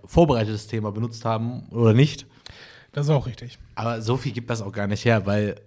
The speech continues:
Speaker 1: ne, Social Distancing, Abstand halten, keine Menschen sehen, führt halt nicht dazu, dass ich so viele Geschichten habe.
Speaker 2: Ja, das stimmt schon. Wobei, äh, ne,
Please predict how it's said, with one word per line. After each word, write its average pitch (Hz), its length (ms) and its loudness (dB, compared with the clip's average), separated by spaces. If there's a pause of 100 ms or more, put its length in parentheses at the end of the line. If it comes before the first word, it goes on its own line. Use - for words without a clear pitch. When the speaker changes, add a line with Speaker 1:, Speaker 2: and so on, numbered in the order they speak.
(440)
Speaker 1:
ne, 143 340 -2
Social 123 380 0
Distancing, 131 640 0
Abstand 131 440 -6
halten, 123 380 0
keine 113 200 4
Menschen 123 320 0
sehen, 123 380 2 (1080)
führt 175 240 6
halt 156 140 4
nicht 151 180 -2
dazu, 139 240 -2
dass 123 140 0
ich 120 100 -2
so 127 120 0
viele 120 220 0
Geschichten 107 420 -6
habe. 104 400 -2 (600)
Speaker 2:
Ja, 139 340 -6 (120)
das 139 140 -10
stimmt 135 220 -8
schon. 127 220 -8 (180)
Wobei, 143 600 0 (280)
äh, 135 380 -8
ne, 147 200 0